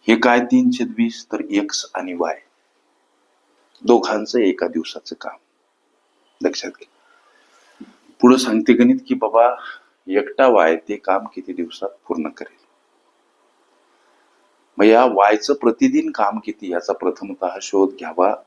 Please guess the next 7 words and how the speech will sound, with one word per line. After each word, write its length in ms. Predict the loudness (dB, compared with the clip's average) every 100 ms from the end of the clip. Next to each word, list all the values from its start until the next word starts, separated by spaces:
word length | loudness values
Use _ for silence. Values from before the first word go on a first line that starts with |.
| -6
लागेल. 360 | -2 -2 -4 -14 _ _ _ -20 _ _ _ _ _ _ 2
वायचं 340 | 4 4 4
प्रतिदिन 500 | 4 4 4 4 4
काम 240 | 4 4 4
काढायसाठी 560 | 2 0 0 -4 -2 2
वाय 280 | 4 4 2 -6 -2
बराबर 460 | 2 4 2 0